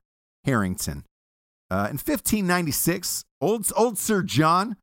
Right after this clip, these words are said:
uh, or Sir, Sir Jan, um, if you're having problems pronouncing your J's, um, created the first modern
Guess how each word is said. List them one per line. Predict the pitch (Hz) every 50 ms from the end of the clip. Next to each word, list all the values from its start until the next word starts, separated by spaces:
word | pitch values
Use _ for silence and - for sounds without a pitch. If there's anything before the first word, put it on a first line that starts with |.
| _ _ _ _ _ _ _ _
uh, | - 110 113 117 113 113 113 113 113 113 113 120 - - -
or | 135 131 127
Sir, | - - 170 160 156 131
Sir | - - 170 151 131
Jan, | 117 110 127 139 139 147 156 180 190 160 - _ _ _ _
um, | 120 117 113 113 113 120 131
if | 127 -
you're | 143 135 127
having | 135 139 131 113 101 - - _ _ _
problems | - 139 143 147 151 139
pronouncing | - - 135 123 123 131 - - 117 98
your | 87 82
J's, | 78 78 87 117 123 131 139 156 156 - - - _ _ _ _ _ _ _ _ _ -
um, | 104 110 110 110 113 113 110 110 113 113 110 110 113 113 - _ _ _ _ _ _
created | - - 196 220 233 240 254 247 180
the | 160 143
first | - - - 214 240 233 - - - - - _ -
modern | 113 107 123 135 135 156 156 160 165 170 160 151